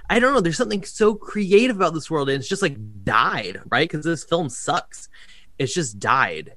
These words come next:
and, like, that's, that's sad to see because creativity is so hard to come by. I don't know.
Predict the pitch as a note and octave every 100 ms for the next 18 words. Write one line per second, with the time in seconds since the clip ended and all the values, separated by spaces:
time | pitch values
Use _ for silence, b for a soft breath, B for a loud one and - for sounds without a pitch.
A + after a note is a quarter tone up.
0 | - A#2+ A#2 G#2 B2 C3 - - - B2+
1 | B2+ - C#3 B2+ B2 A#2+ - D#3+ F3+ -
2 | D#3 C3 A#2+ A2 - D#3 C#3+ D#3+ D3+ B2
3 | - F3+ D#3+ C#3+ - D#3 F3+ G#2 F2 C#3+
4 | F3+ F#3+